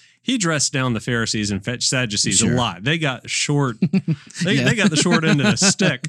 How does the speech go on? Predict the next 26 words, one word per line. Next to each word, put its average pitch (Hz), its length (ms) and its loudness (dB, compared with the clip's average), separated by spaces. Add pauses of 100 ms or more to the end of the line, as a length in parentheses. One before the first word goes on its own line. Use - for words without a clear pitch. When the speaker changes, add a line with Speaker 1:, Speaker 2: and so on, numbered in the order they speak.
Speaker 1:
a 117 200 0
whole 156 280 -4
bunch. 139 360 -6 (240)
Speaker 2:
Yeah. 180 140 -2
Speaker 1:
But 151 220 -4
when 165 180 -2
he 196 180 -4
was 170 480 -2
talking 147 460 -4
to 151 520 -2
and 123 140 -4
about 135 340 -4
the 113 100 -4
rich 113 280 -4
young 107 180 -4
ruler, 113 440 -6 (440)
the 123 80 -6
scripture 156 380 -6
says 143 300 -2
he 135 200 -4
looked 147 300 -6
at 117 80 -8
him 131 200 -2
and 113 140 -2
loved 117 300 -6
him. 80 180 -14